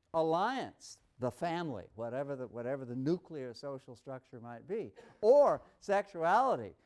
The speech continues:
whatever it is that gets itself expressed, uh, as desire, uh, the way in which these,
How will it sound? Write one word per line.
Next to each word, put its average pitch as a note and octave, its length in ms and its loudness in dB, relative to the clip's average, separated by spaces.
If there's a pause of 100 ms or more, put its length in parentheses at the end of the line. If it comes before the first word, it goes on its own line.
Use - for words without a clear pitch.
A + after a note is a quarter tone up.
(120)
whatever F#3 480 4
it F3 100 0
is F3 360 -2
that A2+ 200 -12
gets D3+ 280 -6
itself C3+ 460 -2 (220)
expressed, - 720 -4 (240)
uh, B2+ 260 2 (200)
as B2 360 -4 (320)
desire, C3+ 680 2 (280)
uh, D3+ 280 6
the D#3 100 -2
way G3+ 260 0
in C4 100 -4
which G3+ 180 -4 (140)
these, F3+ 320 -6